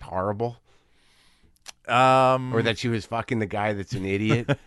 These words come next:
Speaker 2: <laughs>
Speaker 1: and you're like, and you thought you were treating her like a normal person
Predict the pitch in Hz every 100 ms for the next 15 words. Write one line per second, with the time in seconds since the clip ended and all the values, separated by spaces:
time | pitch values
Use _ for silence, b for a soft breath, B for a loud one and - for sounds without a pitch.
0 | _ - 151 - 117 127 123 120 117 117
1 | 120 113 123 117 113 110 107 - 127 123
2 | 117 110 101 104 95 95 95 110 113 117
3 | 113 127 120 123